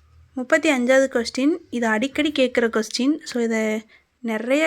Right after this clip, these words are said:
குரூப் ஃபோராக இருக்கட்டும், குரூப் டூவாக இருக்கட்டும், எல்லா கொஸ்டின்லையுமே இந்த கொஸ்டின் கண்டிப்பாக இருக்கும். So, வெட்ட வெளியாக கடவுளை வழிபடுவர் யார் அப்படின்னு கேட்டாங்கன்னா, கடுவெளி சித்தர் அப்படிங்கிறதா கரெக்டான ஆன்சர். நெக்ஸ்ட்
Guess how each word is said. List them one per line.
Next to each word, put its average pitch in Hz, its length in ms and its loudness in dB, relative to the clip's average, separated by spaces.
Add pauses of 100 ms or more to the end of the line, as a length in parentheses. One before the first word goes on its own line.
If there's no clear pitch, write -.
குரூப் 285 300 -2
ஃபோராக 254 340 2
இருக்கட்டும், 233 380 -2
குரூப் 254 260 -6
டூவாக 247 240 2
இருக்கட்டும், 226 340 0
எல்லா 240 220 -2
கொஸ்டின்லையுமே 233 540 -4
இந்த 247 180 -2
கொஸ்டின் 233 400 -6
கண்டிப்பாக 226 480 -4
இருக்கும். 233 340 -6 (440)
So, 254 220 0
வெட்ட 247 340 -2
வெளியாக 269 400 0
கடவுளை 247 420 -2
வழிபடுவர் 226 600 0
யார் 220 240 -4
அப்படின்னு 220 340 -2
கேட்டாங்கன்னா, 226 500 -4 (600)
கடுவெளி 262 420 2
சித்தர் 214 480 -4
அப்படிங்கிறதா 220 480 -2
கரெக்டான 220 460 -6
ஆன்சர். 254 340 -4 (3000)
நெக்ஸ்ட் 247 320 -6